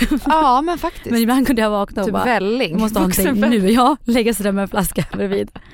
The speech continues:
Speaker 2: <laughs> Ska vi äta tillsammans?
Speaker 1: Men jag, jag, jag skulle ju kunna tänka, eller jag kan, kan ju tänka mig amma igen. Jag vill ju, jag hoppas att det går.
Speaker 2: Mm.
Speaker 1: Eh, för jag ty-, tyckte om det. Men jag tänkte, vet, den här gången är jag mycket mer så här, allt får bli som det blir.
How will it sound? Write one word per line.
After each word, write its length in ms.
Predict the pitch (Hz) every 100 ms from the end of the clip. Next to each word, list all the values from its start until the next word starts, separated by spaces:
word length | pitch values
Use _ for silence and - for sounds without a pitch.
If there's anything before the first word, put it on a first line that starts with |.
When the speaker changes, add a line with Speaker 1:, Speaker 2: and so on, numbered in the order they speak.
| -
Speaker 2:
<laughs> 320 | - 427 453
Ska 80 | -
vi 60 | 226
äta 140 | 214
tillsammans? 720 | 202 202 214 196 - 220 -
Speaker 1:
Men 140 | - 240
jag, 140 | 262
jag, 480 | 240 233 254 247 - 269 269 - _
jag 200 | - 254
skulle 260 | 277 - 302
ju 60 | 285
kunna 160 | 262
tänka, 280 | 240 226 -
eller 100 | 233
jag 180 | 254 269
kan, 120 | 247
kan 240 | - 220 208
ju 100 | 214
tänka 240 | 202 185 185
mig 100 | 170
amma 320 | 170 170 180
igen. 300 | 185 185 208
Jag 100 | 202
vill 180 | 196 190
ju, 100 | 175 -
jag 120 | 214 202
hoppas 240 | 185 180
att 80 | 202
det 120 | 139
går. 200 | - 277 466
Speaker 2:
Mm. 260 | 208 180 156 - _ _
Speaker 1:
Eh, 340 | - 185 170 165
för 80 | 202
jag 120 | 196
ty-, 180 | 202 202 _
tyckte 260 | - 254 262
om 180 | 359 202
det. 160 | 190 - - - - - - - _ _ _ _ _ _ 294
Men 80 |
jag 120 | 285 285
tänkte, 180 | 294
vet, 120 | 240 233
den 80 |
här 200 | 233 285
gången 260 | 320 269 220
är 260 | 202 - 196
jag 80 | 202
mycket 260 | 208 -
mer 120 | 214
så 120 | 180 170
här, 200 | 170 160 - _ _ -
allt 220 | 233 240
får 100 | -
bli 180 | 208 202
som 140 | -
det 60 | 180
blir. 300 | 208 196 175